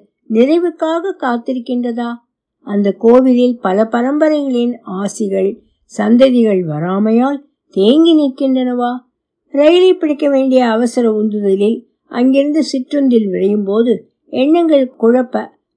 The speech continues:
வட்டங்களாய் சுற்றி, "எங்கே இந்த அம்மன் கோவில்? இதை எப்படி கண்டுபிடிப்பது?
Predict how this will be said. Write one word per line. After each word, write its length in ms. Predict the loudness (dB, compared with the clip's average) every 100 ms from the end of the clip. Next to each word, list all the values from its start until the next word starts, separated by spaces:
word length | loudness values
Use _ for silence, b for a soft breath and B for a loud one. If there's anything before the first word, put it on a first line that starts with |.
| -6
வட்டங்களாய் 760 | -6 -4 -2 0 0 0 -2
சுற்றி, 400 | -4 -8 -6 -6 -8 -10 _ _ -10
"எங்கே 340 | -2 0 2 0
இந்த 300 | 2 2 0
அம்மன் 360 | -2 -2 -2 -4
கோவில்? 400 | -4 -2 -2 -4 _ _ _ -8
இதை 240 | -4 -4
எப்படி 420 | -4 -6 -2 -2
கண்டுபிடிப்பது? 760 | 0 0 0 0 -2 -2 -4